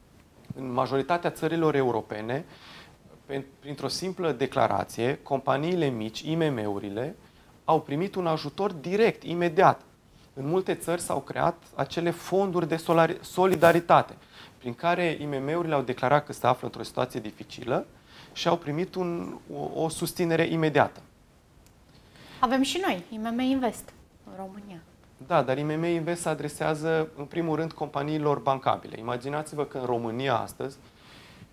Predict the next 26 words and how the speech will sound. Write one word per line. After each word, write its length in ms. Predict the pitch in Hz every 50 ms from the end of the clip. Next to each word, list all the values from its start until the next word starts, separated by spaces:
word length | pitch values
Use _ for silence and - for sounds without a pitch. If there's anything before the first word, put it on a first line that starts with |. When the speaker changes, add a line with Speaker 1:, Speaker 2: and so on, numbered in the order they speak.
| _ - _ - -
Speaker 1:
din 280 | 160 170 156 147 139 - - - - -
totalul 540 | - - 131 131 - 180 190 190 170 135 117
companiilor, 800 | - - 120 104 - 113 104 101 98 90 82 90 104 113 127 - -
undeva 580 | 147 147 139 147 143 151 156 165 170 160 - - - -
optzeci 460 | - 190 202 185 147 139 160 143 117
de 80 | 104 131
mii 140 | 131 147 147
de 120 | 143 139
companii 460 | - - 117 - - - 104 104 156
sunt 180 | 175 - 208 190
companii 360 | - 180 175 - 180 190 202
bancabile. 600 | 180 185 175 170 - 165 123 101 - 104 - 113 113
Undeva 300 | 131 139 139 151 170 180
la 100 | 180 175
cincisprezece 680 | 175 - - 226 208 - - 180 170 160 156 160 -
la 80 | 147 131
sută 220 | - - 185 170
din 140 | 160 139 147
companiile 520 | 127 - 143 131 - 147 147 160 165 156 151
înregistrate 640 | 139 135 131 113 - - - - 143 147 - -
la 100 | 131 120
Registrul 420 | 120 120 113 113 139 - - 127 -
Comerțului 580 | - 120 113 147 185 190 - - 196 175 180
sunt 200 | 170 - 202 180
companii 360 | - 175 165 160 170 160 160 156
bancabile. 500 | 151 151 147 143 - 110 90 - -